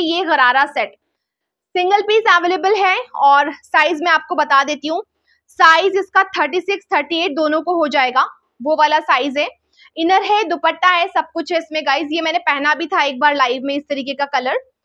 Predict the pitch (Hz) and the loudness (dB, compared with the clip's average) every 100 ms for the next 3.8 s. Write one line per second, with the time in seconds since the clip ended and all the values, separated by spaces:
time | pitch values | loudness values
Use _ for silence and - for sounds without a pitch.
0 | _ _ _ 277 262 262 269 - 247 311 | _ _ _ 2 4 4 2 -6 -6 -2
1 | 269 294 339 359 349 302 320 359 359 311 | 0 0 0 0 0 0 2 -2 -2 -2
2 | 339 381 370 311 311 370 403 370 285 277 | 0 -2 2 2 4 0 2 -2 2 2
3 | 285 359 370 392 294 269 269 254 | 2 -2 -4 -2 0 -2 -4 -14